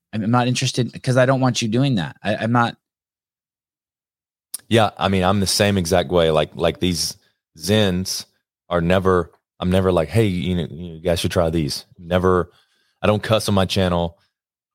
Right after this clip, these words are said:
Speaker 2: Um, don't
Speaker 1: I wish I
Speaker 2: show
Speaker 1: could do that. I wish I stopped cussing. I need to do that.
Speaker 2: Well, I don't think it's bad. I don't. I mean, I was in the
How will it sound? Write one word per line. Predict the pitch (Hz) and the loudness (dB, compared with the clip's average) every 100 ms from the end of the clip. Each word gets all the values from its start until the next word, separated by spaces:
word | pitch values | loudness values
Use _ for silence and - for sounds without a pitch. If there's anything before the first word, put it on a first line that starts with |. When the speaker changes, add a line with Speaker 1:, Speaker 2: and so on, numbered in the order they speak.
| - | -4
Speaker 2:
Um, | 78 76 73 71 _ _ | 0 0 -2 -8 _ _
don't | 92 101 | -2 0
Speaker 1:
I | |
wish | 120 104 | 2 2
I | 95 | 2
Speaker 2:
show | 92 | 2
Speaker 1:
could | 90 | -2
do | 90 | -4
that. | 82 80 78 | -4 -4 -4
I | 110 | -4
wish | 123 98 | -2 -2
I | |
stopped | 90 - 73 - | -4 -6 -8 -10
cussing. | 76 - 71 | -12 -10 -8
I | 95 | -6
need | 92 | -6
to | 69 | -8
do | 69 | -14
that. | 67 67 - - _ _ _ _ _ _ _ _ _ _ _ _ _ _ _ _ - | -16 -16 -20 -20 _ _ _ _ _ _ _ _ _ _ _ _ _ _ _ _ 0
Speaker 2:
Well, | 113 113 | 2 2
I | 120 | 0
don't | 160 139 | 0 0
think | 127 | 0
it's | 104 - | 0 -4
bad. | 73 78 73 | -4 -2 -2
I | 69 | -2
don't. | 71 78 76 | -2 0 0
I | 76 | -2
mean, | 76 73 | -2 -2
I | 73 | 0
was | 85 | 0
in | |
the | 90 | 0